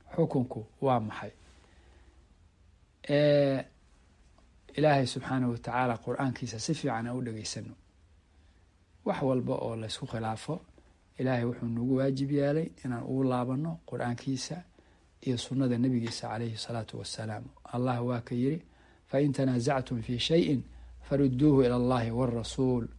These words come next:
in kuntum tu'minuuna billahi wal yawmil aakhir." Haddii aad wax ku murantaan, Ilaahay iyo rasuulkiisa u celiya, Ilaahay iyo aakhiro haddaa aaminsan tihiin.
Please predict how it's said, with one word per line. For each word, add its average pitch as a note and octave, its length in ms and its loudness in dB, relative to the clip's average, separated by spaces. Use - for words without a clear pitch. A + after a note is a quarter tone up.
in B2+ 160 2
kuntum C3 340 0
tu'minuuna A#2 540 -2
billahi A2+ 420 -4
wal A2+ 180 -4
yawmil A2 320 -6
aakhir." A2 360 -6
Haddii A#2+ 260 0
aad A#2 160 -2
wax A2+ 220 -8
ku D3+ 100 -2
murantaan, C3 720 0
Ilaahay C#3+ 340 4
iyo A#2+ 100 -4
rasuulkiisa A#2 600 -6
u B2+ 80 -6
celiya, B2 400 0
Ilaahay C3+ 360 -2
iyo C3 260 -10
aakhiro A#2 320 -6
haddaa A2 280 -6
aaminsan A2 360 -8
tihiin. - 280 -14